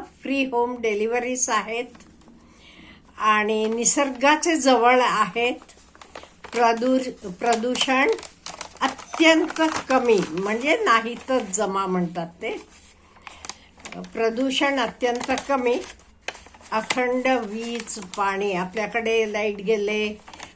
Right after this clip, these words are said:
पाणी नाही आलं, असं तिथे काही नाही. इंटरनेट, इंटरनेट पण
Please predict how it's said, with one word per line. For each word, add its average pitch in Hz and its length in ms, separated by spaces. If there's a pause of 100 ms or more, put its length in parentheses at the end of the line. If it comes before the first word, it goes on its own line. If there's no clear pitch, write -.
(180)
पाणी 208 280
नाही 208 300
आलं, 202 260
असं 202 380 (120)
तिथे 214 300
काही 202 440
नाही. 196 440
इंटरनेट, 208 680
इंटरनेट 202 640
पण 233 180